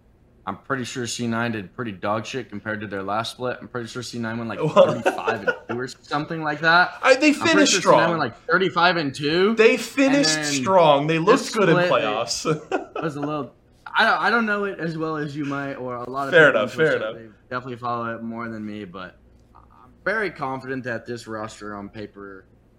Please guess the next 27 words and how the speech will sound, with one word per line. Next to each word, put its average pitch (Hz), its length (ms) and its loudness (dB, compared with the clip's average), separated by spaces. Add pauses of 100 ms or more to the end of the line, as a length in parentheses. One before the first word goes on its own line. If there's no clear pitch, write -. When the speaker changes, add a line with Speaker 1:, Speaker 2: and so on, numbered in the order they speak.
(100)
Speaker 1:
obviously, - 320 -20 (680)
paper, 107 320 -6
my 98 200 -8
team 95 280 -14
should 87 160 -18
probably 92 260 -14
be 95 220 -20
one 90 180 -20
of 101 60 -20 (100)
the - 60 -20
best - 160 -16
in 98 40 -14
the 98 80 -12
game 107 220 -8
as 92 140 -14
well. 87 180 -10
So - 140 -12
Speaker 2:
Mm-hmm. 82 80 -8
Speaker 1:
I, 90 300 -8
I - 40 -10
totally 98 380 -12
understand 87 520 -16
it. - 60 -20 (640)
But 131 80 -6
on 131 80 -4
paper, 131 500 -2
um, 90 260 -6